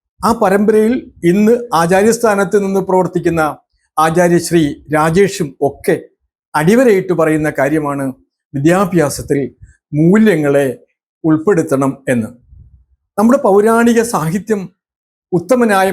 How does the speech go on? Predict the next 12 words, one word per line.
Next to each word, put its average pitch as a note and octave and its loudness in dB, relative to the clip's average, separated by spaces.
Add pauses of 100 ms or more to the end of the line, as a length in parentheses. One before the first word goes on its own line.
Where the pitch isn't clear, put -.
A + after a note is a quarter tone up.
മനുഷ്യനെ F#3 -2 (120)
സൃഷ്ടിക്കുന്നതിനായി F3+ 0 (580)
ഋഷിമാർ F3+ 0 (120)
ബോധപൂർവം F3+ 2 (220)
സൃഷ്ടിച്ചതാണ്. D#3 -2 (1300)
അധ്യാപകനും G3 0
വിദ്യാർത്ഥിയും G3 0 (560)
ഹൃദയം G3 2
കൊണ്ട് F#3+ 0 (440)
അടുത്തു G3+ -4
വരുമ്പോഴാണ് E3 0 (480)
വിദ്യാഭ്യാസം D#3 0